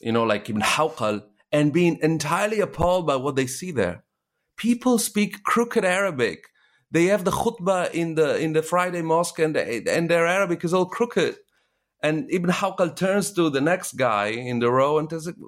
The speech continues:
"What kind, what is this imam talking about? He doesn't even speak Arabic." And the,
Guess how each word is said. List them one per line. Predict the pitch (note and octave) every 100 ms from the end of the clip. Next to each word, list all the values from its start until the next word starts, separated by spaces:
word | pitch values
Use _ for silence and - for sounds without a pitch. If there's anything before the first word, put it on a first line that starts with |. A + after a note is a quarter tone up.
| -
"What | E4 F4 F#4+ -
kind, | - -
what | F4 D4+
is | D4
this | B3 A#3
imam | A3 G#3 F3
talking | G3 F#3+ E3
about? | C3+ A2 G2+
He | F3
doesn't | A2+ G#3 G#3+
even | G#3+ G3+
speak | - G3+
Arabic." | G#3 G2+ G2+ - -
And | D2
the, | C#2+